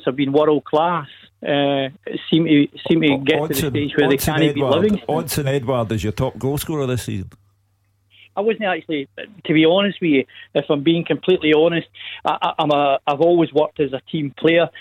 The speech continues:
Speaker 1: and all it takes is one bad apple in a team for it to go the wrong way, and I don't believe Odsonne Edouard was that guy, but I believe that, uh, if you've got a bad vibe going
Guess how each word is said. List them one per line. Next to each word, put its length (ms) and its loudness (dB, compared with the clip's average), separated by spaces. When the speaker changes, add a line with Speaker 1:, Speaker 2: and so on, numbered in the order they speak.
Speaker 1:
and 160 2
all 140 4
it 140 -10
takes 260 -4
is 120 -4
one 280 2
bad 260 2
apple 340 -2
in 100 -4
a 80 -8
team 340 -8
for 120 0
it 120 -6
to 100 -2
go 160 4
the 80 4
wrong 220 2
way, 180 2
and 100 -2
I 40 0
don't 240 0
believe 300 -2
Odsonne 440 0
Edouard 360 0
was 140 -2
that 260 -2
guy, 340 0
but 140 0
I 80 -2
believe 480 -2
that, 220 -2
uh, 480 2
if 160 0
you've 140 4
got 180 0
a 40 -4
bad 260 0
vibe 280 0
going 180 0